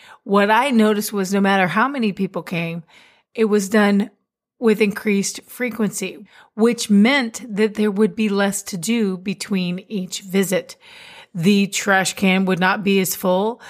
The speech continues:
as many towels would not be used, and so on and so forth. So it taught me that with increased frequency, I can reduce the amount of work that I need to do.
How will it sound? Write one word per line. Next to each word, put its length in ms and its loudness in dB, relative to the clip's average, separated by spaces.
as 380 0
many 300 2
towels 680 -2
would 140 -4
not 200 0
be 100 -6
used, 400 -2
and 220 -4
so 260 0
on 200 4
and 100 2
so 240 2
forth. 460 -4
So 520 0
it 180 -14
taught 420 0
me 200 2
that 260 0
with 220 0
increased 880 -6
frequency, 880 0
I 160 0
can 240 -4
reduce 540 -2
the 160 0
amount 320 2
of 120 -6
work 380 -6
that 160 -2
I 80 2
need 260 -2
to 120 -6
do. 280 -10